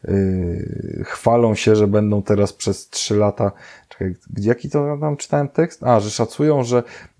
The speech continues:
trzy miliardy, yy, zostanie wpompowane w branżę na usprawnienia komputerów i tak dalej, żeby pociągnąć tą grę, wiesz, w górę, nie? No to, to samo w sobie pokazuje,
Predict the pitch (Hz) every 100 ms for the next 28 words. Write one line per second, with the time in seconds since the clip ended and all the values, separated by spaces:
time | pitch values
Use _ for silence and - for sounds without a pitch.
0 | - 107 - - - 147 131 117 127 135
1 | 123 120 117 113 - 107 107 107 104 104
2 | 104 107 - 117 110 - 113 110 104 110
3 | 110 104 101 98 95 101 104 107 104 104
4 | 104 98 98 104 - _ - 120 - 113
5 | 110 107 117 113 107 - 110 107 104 113
6 | 113 - 101 98 98 110 107 101 101 104
7 | - - _ 110 - 110 110 107 - 104
8 | 98 101 101 101 98 98 87 - 95 98
9 | 107 - - 104 107 107 104 - 107 117
10 | 113 - 110 110 - - 104 104 104